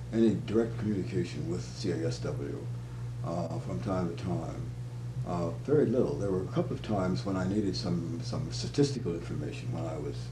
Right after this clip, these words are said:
uh, when, when I was, uh, the director here, and I phoned, uh, and spoke, uh, with, uh, people at, uh, C I S W, got the information I needed, which was very valuable, uh, because it,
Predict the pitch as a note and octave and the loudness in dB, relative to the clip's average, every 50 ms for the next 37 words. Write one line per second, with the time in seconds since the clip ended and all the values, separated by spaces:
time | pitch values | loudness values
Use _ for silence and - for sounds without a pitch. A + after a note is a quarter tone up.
0 | - - - - - - - - - - - - - E2 D#2+ D#2 D2+ D2 - - | -8 -10 -8 -8 -6 -4 -4 -2 -2 -4 -4 -4 -4 -4 -4 -4 -4 -4 -4 -4
1 | - - - - - - - - - F#2+ F2 - - E2 - - - - - - | -4 -6 -6 -6 -4 -2 -2 -2 0 -2 -2 -2 -2 -4 -4 -4 -4 -6 -6 -6
2 | - - - - - - - - - - - - - - - - G2 F#2+ A2 A#2 | -6 -6 -6 -6 -6 -6 -6 -4 -4 -4 -6 -4 -2 -2 -2 0 2 2 2 2
3 | - - - - - - - - - - - - - - - - - - - - | 2 0 -2 -2 0 -2 -2 -2 -2 -4 -6 -6 -6 -6 -4 -4 -4 -4 -4 -2
4 | F2 F2+ E2+ F2+ F2 F2 F2 - - - E2+ E2 D#2+ D#2 - - - - - - | -2 0 0 0 0 -2 -2 -4 -4 -2 -2 0 0 -2 -4 -4 -4 -4 -6 -6
5 | - D#2+ - - - - - - - - - - - - - - - - - - | -6 -4 -4 -4 -4 -4 -4 -4 -4 -6 -6 -6 -6 -4 -4 -2 -4 -4 -6 -8
6 | - - - D2 D2 C#2+ C2 C2 B1+ A#1+ - - - - - - - - - - | -8 -6 -4 -4 -4 -2 -4 -4 -4 -6 -6 -6 -6 -6 -6 -4 -4 -4 -4 -6
7 | - - - - - - - - - - - - - C#2+ C#2+ D2 - - - - | -8 -8 -8 -6 -4 -4 -4 -4 -4 -6 -6 -4 -4 -4 -2 -2 -4 -4 -6 -6
8 | - - - - - E2 D2 D2 C#2+ C#2+ - - - D2 C#2+ C#2+ - - - - | -6 -6 -6 -4 -4 -4 -2 -2 -2 -2 -4 -4 -4 -4 -4 -4 -4 -4 -4 -6
9 | - - - - - - - - - E2+ F#2 - A#1+ A#1+ - - - D#2+ E2 E2 | -6 -8 -8 -8 -6 -6 -6 -4 -2 -2 -2 0 0 -2 -2 -2 -2 -4 -4 -4
10 | - - - - - D2+ - - - - - - - - - - - - - F#2+ | -4 -4 -6 -6 -4 -4 -2 -2 -2 -2 -2 -4 -4 -4 -6 -6 -4 -2 0 0
11 | F2+ E2+ - - F2+ G2+ A2 - - - - - - - - - - - - - | 0 0 0 0 2 2 2 2 0 -2 -4 -4 -4 -4 -6 -6 -6 -6 -6 -6
12 | - - - - - - - - - - D#3 - - - - - - - - - | -6 -6 -6 -6 -4 -4 -4 -2 -2 -2 -2 -2 -2 -4 -4 -4 -4 -4 -4 -6
13 | F2 - - G#2+ F#2+ F2 - F#2 F2 | -6 -2 0 0 0 0 0 -2 -4